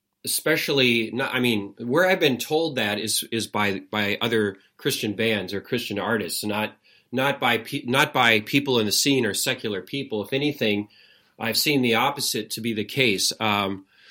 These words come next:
you know, and, and, oh, I can remember one time I was invited to speak to a bunch of left-wing, um, political activists in, uh, in Poland. And, uh, were you with me, Luke, when I spoke at this group,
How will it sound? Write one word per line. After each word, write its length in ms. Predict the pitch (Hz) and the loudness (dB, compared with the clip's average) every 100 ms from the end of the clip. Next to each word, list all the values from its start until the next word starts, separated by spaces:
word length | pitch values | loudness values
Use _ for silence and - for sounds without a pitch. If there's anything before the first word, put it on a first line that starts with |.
| - - - - _ | -20 -20 -20 -20 _
you 100 | 127 | 0
know, 180 | 123 120 | 0 0
and, 100 | 120 | -2
and, 460 | 113 123 123 - - - - - - - | 0 0 0 -4 -16 -20 -20 -20 -20 -14
oh, 140 | - 127 | -2 2
I 140 | 135 | 2
can 160 | 131 143 | 2 2
remember 320 | 143 143 131 | 4 4 4
one 200 | 123 131 | 4 4
time 400 | 147 131 127 120 | 4 6 6 4
I 80 | 117 | 2
was 160 | 113 117 | 2 0
invited 440 | 107 123 123 120 | 0 2 2 0
to 100 | 113 | -2
speak 540 | - - 143 135 - - _ - _ _ - | -2 -2 -2 -2 -8 -18 _ -20 _ _ 0
to 280 | 143 123 | 2 4
a 120 | 113 107 | 2 4
bunch 280 | 131 123 | 2 2
of 200 | 127 101 | 0 -2
left-wing, 800 | 107 127 131 - 131 127 117 113 - | -4 -4 -4 -4 -2 0 0 -2 -6
um, 480 | 107 101 92 98 95 _ _ _ - | -6 -6 -8 -10 -12 _ _ _ -4
political 720 | 147 143 135 127 117 110 113 _ _ | 2 4 4 2 2 0 -6 _ _
activists 800 | 127 160 143 113 107 113 - - - | 0 2 0 2 2 2 -2 -4 0
in, 200 | 123 117 | 0 2
uh, 260 | 107 101 107 | 0 -2 -2
in 200 | 113 107 | -2 -4
Poland. 580 | - 165 165 104 92 - _ _ _ _ - | -2 0 0 -2 -4 -14 _ _ _ _ 0
And, 280 | 120 117 113 | 4 4 4
uh, 100 | 110 | 2
were 100 | 123 | 2
you 120 | 185 | 4
with 180 | 226 226 | 4 4
me, 360 | 214 214 208 - | 0 0 -2 -8
Luke, 380 | 156 202 202 - - | 2 2 2 -10 -8
when 120 | 156 | -4
I 80 | 156 | -2
spoke 320 | - 170 165 | -2 -4 -6
at 100 | 151 | -6
this 160 | 151 143 | -6 -4
group, 280 | 160 170 | -4 -4